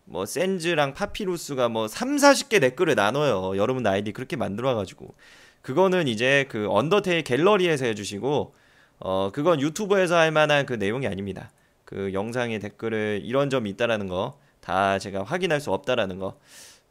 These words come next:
어, 이렇게 돼버리면 안 된다라는 거 여러분들 아시고, 어, 여러분들이 좀 많이 유튜브를 도와주세요. 이거는, 어, "그래?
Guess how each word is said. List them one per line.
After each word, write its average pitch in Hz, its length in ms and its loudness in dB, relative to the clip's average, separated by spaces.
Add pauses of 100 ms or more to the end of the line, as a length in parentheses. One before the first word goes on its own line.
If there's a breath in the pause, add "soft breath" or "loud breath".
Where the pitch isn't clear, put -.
어, 64 160 -10
이렇게 127 260 -4
돼버리면 131 480 0
안 123 100 0
된다라는 127 460 0
거 104 100 -2
여러분들 101 360 -4
아시고, 107 580 -4 (300 soft breath)
어, 90 360 -12
여러분들이 110 540 -2
좀 113 220 -6
많이 101 260 -4 (420)
유튜브를 117 460 -8
도와주세요. 107 640 -2
이거는, 127 580 -2 (380 soft breath)
어, - 180 -6
"그래? 196 380 -2